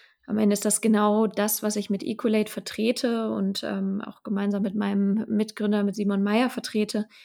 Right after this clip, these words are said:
weil es einfach darum geht, egal wie sehr oder wie wenig man einer Meinung ist,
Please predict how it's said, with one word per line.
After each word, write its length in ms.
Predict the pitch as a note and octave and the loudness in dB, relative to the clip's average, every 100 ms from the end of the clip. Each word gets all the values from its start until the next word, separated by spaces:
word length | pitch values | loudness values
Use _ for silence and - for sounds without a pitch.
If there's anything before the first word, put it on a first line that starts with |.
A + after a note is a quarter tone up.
| - - _ - | -20 -20 _ -4
weil 100 | G#3 | -2
es 120 | G3 | 0
einfach 220 | - G#3 | -2 -2
darum 280 | A3 G3 F#3+ | -2 0 2
geht, 280 | G#3+ G#3+ - | 2 0 -2
egal 600 | A3+ - G#3 G#3+ A#3+ - - _ | -4 0 2 2 2 -2 -6 _
wie 260 | G#3 G#3+ G#3+ | -2 2 2
sehr 380 | F#3 A3 A#3+ A#3+ | 2 2 2 2
oder 200 | G#3 F#3+ | 0 0
wie 140 | G3+ | 0
wenig 320 | G#3+ G#3+ G#3+ | 4 2 2
man 100 | G#3+ | -4
einer 240 | - G3 F#3+ | -4 -2 0
Meinung 420 | G3+ A3+ A3 A#3+ | 2 2 2 0
ist, 260 | G3+ - | -4 -6